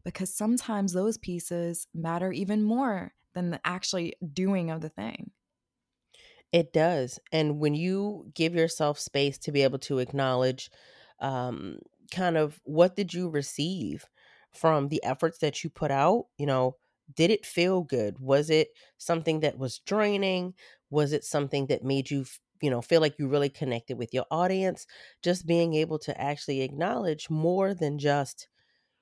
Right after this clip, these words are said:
Speaker 2: you know, what's, what, what is the numerical benchmark of it?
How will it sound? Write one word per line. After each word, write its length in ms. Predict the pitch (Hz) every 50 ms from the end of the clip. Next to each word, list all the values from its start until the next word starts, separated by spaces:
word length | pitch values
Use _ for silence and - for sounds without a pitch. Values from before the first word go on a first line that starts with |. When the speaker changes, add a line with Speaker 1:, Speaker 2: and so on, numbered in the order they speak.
| _ _ _ _ _ _ _ _
Speaker 2:
you 120 | 139 139
know, 320 | 131 123 120 120 113 - - _ _ _ _ _
what's, 380 | - 143 143 165 165 160 - - -
what, 240 | 156 151 160 - 151
what 160 | 147 160 156
is 140 | 160 147 131
the 360 | - 147 143 143 139 135 131 - - - - - - _ -
numerical 640 | 147 147 143 135 135 139 147 143 135 - - 143 135
benchmark 760 | 123 - 131 135 147 - - - - 95 64 - - -
of 160 | - 67 67 -
it? 80 | -